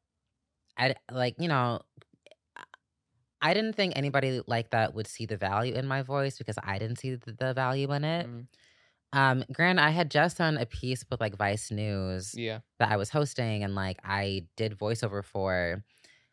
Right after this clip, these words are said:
Speaker 1: Um, but I was very self-conscious about that,
Speaker 2: Mm-hmm.
Speaker 1: and it was very hard for me to even hear myself in that. Um, and that's been, that's been, like, a big learning curve, 'cause even when I would do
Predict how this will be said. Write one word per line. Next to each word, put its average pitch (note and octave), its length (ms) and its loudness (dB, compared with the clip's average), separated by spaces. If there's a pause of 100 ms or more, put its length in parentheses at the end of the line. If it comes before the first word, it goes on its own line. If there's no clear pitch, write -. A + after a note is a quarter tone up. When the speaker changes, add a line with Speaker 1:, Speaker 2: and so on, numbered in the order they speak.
(160)
Speaker 1:
Um, G2+ 600 -2 (100)
but C3+ 140 4
I C#3 80 6
was E3 140 2
very D#3+ 300 -2
self-conscious C3+ 560 0
about D3+ 260 -2
that, E3 400 2
Speaker 2:
Mm-hmm. C3 100 -10
Speaker 1:
and G#2 200 -8
it A#2+ 80 -4
was A#2 140 -4
very A#2+ 180 -2
hard A#2 220 -2
for B2 80 -10
me A#2 160 -6
to - 180 -10
even G2 200 -8
hear F#2+ 280 -8
myself C3+ 640 -4
in D#3 160 -4
that. D#3+ 400 -2 (600)
Um, A2 800 0 (600)
and D3 140 2
that's G#3 200 4
been, A#3 500 0 (320)
that's F3 240 2
been, F#3+ 160 0
like, G3+ 120 -2
a F3+ 60 0
big D3 260 2
learning C#3 340 0
curve, G#2 560 0
'cause C#3 120 0
even D3+ 280 0
when E3 140 2
I C#3+ 120 4
would C3 160 -2
do A#2 520 -2